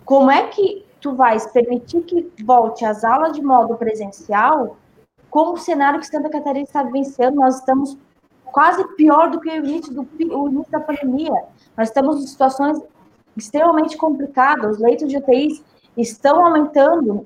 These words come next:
A gente tinha ali um respiro até então com as medidas que estavam sendo tomadas.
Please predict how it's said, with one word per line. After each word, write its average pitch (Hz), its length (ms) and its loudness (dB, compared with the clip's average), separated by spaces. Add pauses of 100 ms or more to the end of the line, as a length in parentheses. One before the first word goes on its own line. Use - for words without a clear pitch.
(100)
A 208 120 -2
gente 233 300 -2
tinha 349 340 -4
ali 254 420 0
um 233 140 2
respiro 262 500 0
até 233 180 0
então 240 540 2 (300)
com 269 120 4
as 254 120 6
medidas 254 440 0
que - 80 -14
estavam 240 360 2
sendo 233 280 -4
tomadas. 196 540 -2